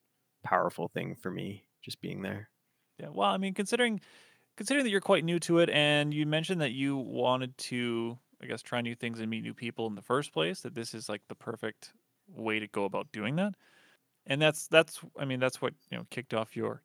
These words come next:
Speaker 2: Twitch journey. Uh, so I, before, I'm gonna bounce around a little bit here, but, uh, before Twitch, what, um,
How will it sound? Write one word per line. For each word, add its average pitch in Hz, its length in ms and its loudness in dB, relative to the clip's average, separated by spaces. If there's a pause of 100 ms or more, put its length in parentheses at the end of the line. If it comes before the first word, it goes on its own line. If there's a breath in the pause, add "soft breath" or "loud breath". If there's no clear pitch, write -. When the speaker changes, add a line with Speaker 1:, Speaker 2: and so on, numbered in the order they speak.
Speaker 2:
Twitch - 400 -10 (180)
journey. 120 520 -4 (920)
Uh, 113 460 4 (420)
so 156 320 2
I, 147 160 4 (320)
before, 202 420 4 (420)
I'm 143 140 4 (120)
gonna 117 140 0
bounce 107 280 -2
around 110 160 2
a - 20 2
little 113 140 2
bit 117 120 2
here, 120 160 6
but, 123 200 8 (120)
uh, 131 220 2
before 180 360 2
Twitch, 170 420 0
what, 170 440 2 (920)
um, 67 320 -6